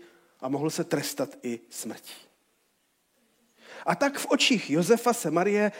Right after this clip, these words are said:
jednoznačně, jednoznačně, bez diskuze, a to věděl přesně, dopustila vážného hříchu. No a Josef měl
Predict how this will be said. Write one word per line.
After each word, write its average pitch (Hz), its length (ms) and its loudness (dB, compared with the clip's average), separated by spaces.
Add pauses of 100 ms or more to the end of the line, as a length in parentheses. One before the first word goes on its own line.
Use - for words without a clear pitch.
(160)
jednoznačně, 160 1120 2
jednoznačně, 156 1000 0 (440)
bez 202 240 6
diskuze, 156 720 0 (1500)
a - 80 -2
to 160 160 -4
věděl 135 340 0
přesně, - 560 -4 (1700)
dopustila 147 680 -2 (180)
vážného 139 540 0
hříchu. 135 540 -8 (1400)
No 233 140 4
a 175 40 2
Josef 175 360 4
měl 226 340 4